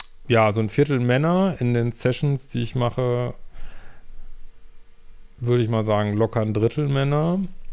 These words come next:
Also wenn man jetzt nochmal abzieht, dass Männer sich ungerne Hilfe suchen, weiß ich nicht, ob das, äh, so einen großen Unterschied macht, aber es hat, äh, selbst,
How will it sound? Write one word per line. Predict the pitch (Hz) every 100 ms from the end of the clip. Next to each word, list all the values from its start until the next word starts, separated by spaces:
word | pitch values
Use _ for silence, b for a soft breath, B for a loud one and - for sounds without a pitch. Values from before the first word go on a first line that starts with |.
| - - -
Also | 110 110 110 107
wenn | 113
man |
jetzt | 113
nochmal | 110 113
abzieht, | 110 - 117
dass | 110 117
Männer | 113 104
sich | 107
ungerne | 120 117 110 110 107 107
Hilfe | 104 127 151
suchen, | 127 139 143 156 165 175 151 - - - - B B B B B B B B B - -
weiß | 180 220
ich | 156
nicht, | 131 123 117
ob | 123 -
das, | 117 -
äh, | 113 120 117
so | 113
einen | 117
großen | 120 123
Unterschied | 123 120 143 135
macht, | 143 139 123
aber | 131
es | 123 -
hat, | 131 - - -
äh, | 127 117
selbst, | 127 - - -